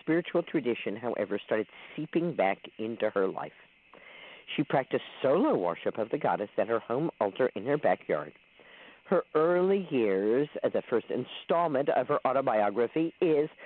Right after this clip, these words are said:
her latest book called My Dark Sordid Past as a Heterosexual, and it is available from Amazon. It is a really great book.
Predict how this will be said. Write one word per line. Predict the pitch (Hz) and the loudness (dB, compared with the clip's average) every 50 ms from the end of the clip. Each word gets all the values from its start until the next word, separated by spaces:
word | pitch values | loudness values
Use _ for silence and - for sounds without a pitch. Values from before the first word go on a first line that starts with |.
| - - - - | -20 -20 -4 0
her | 185 185 | 0 2
latest | 180 170 175 175 165 185 175 _ | 4 2 2 2 2 0 0 _
book | - 180 170 - - - - - - - _ | 0 0 0 0 -4 -14 -20 -20 -20 -12 _
called | - 151 147 139 120 | 0 0 2 0 0
My | 139 135 151 147 147 139 131 120 - - - _ 151 | 0 0 2 2 4 2 2 0 -2 -6 -16 _ 0
Dark | 156 170 165 160 147 - - - - - - - - - - | 2 2 4 2 0 -2 -8 -16 -16 -18 -14 -10 -8 -6 -2
Sordid | - 185 151 135 117 107 110 98 90 98 | 0 2 2 0 0 0 -2 -2 -2 -4
Past | - - 117 92 98 98 92 - - - | -4 -4 -2 0 0 -2 -4 -2 0 0
as | 131 101 - | 0 2 2
a | 101 95 - - - - _ - - | 0 0 0 -6 -20 -20 _ -2 -2
Heterosexual, | 131 107 98 92 90 87 85 87 85 87 95 - - - - - - - 135 - - - - 101 92 90 82 85 92 107 123 - - | -2 0 0 0 0 0 0 0 -2 -4 -6 -10 -16 -20 -20 -18 -4 -4 -4 -4 -4 -6 -4 -2 0 2 2 4 4 4 2 2 0
and | 117 92 | -2 -4
it | 87 82 90 | -4 -4 -4
is | 101 101 - - - - _ - - - | -6 -6 -8 -16 -20 -20 _ -10 -6 -6
available | 90 80 - 73 78 104 123 139 135 131 127 135 - - - | -6 -4 -4 -6 -4 -2 -2 0 2 2 0 0 -2 -4 -2
from | 151 143 139 139 139 135 139 - - - - - - _ _ - - | 0 2 2 2 2 2 0 -2 -6 -18 -20 -20 -20 _ _ -8 -2
Amazon. | 107 123 131 127 127 127 127 123 127 127 131 135 139 139 131 117 110 117 123 135 135 151 170 175 170 156 151 147 143 139 135 139 | 0 0 2 2 2 2 0 0 0 2 2 2 2 2 0 -4 -8 -4 -2 0 2 2 2 2 2 2 2 2 2 2 2 2
It | 123 135 139 - | 2 2 0 2
is | - 147 139 139 - - | 2 0 0 0 0 0
a | 139 | 2
really | 143 139 127 120 113 110 107 107 107 104 110 117 120 117 113 113 | 2 2 0 -2 -4 -2 -2 0 0 0 0 0 0 -2 -4 -10
great | - 110 101 98 104 110 120 127 131 139 - - | -8 -6 -4 -2 0 2 2 2 2 0 -2 -2
book. | 123 135 135 | 0 0 0